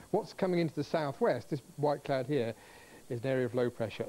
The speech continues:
That will be the dominant feature, if low pressure can dominate, for all of us for the whole weekend. So let's just finish off today then. A nice bit of sunshine for most. The rain coming into Cornwall, Devon and South Wales in the next few hours.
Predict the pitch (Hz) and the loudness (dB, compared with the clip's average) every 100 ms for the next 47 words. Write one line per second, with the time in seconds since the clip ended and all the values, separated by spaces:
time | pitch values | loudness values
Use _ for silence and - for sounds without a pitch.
0 | 98 139 143 127 120 110 160 160 135 - | 0 0 0 -2 -2 2 2 2 0 -2
1 | 131 117 120 127 - 117 107 107 101 185 | -2 -2 -4 -4 0 0 0 -4 -4 -2
2 | 214 123 110 117 135 - - - - - | 0 -2 -2 -2 -4 -6 -20 -20 -20 -6
3 | 135 202 156 110 117 - - - - - | 2 4 4 0 -4 -8 -18 -20 -18 -4
4 | 147 127 113 107 104 - 117 87 - - | -2 2 0 0 -4 -2 -2 -4 -18 -20
5 | - - - 151 - 135 - 156 139 135 | -20 -20 -10 -10 -8 -10 -2 -2 0 -2
6 | 120 - 113 107 98 143 180 - - - | -4 -6 -4 -2 0 0 0 -6 -20 -20
7 | - 127 127 196 160 139 - 131 120 117 | -4 -2 2 0 0 -2 0 -2 0 -2
8 | 110 117 156 156 147 147 160 147 147 143 | -2 0 2 2 2 2 2 2 2 0
9 | 127 - 156 139 127 135 127 123 117 - | -2 2 2 4 2 2 0 -2 -6 -6
10 | - 131 120 - 120 131 143 127 117 120 | -2 -2 -2 -2 0 2 2 -2 -4 -6
11 | - - 120 110 117 131 151 151 | -10 -8 -2 -2 0 0 2 0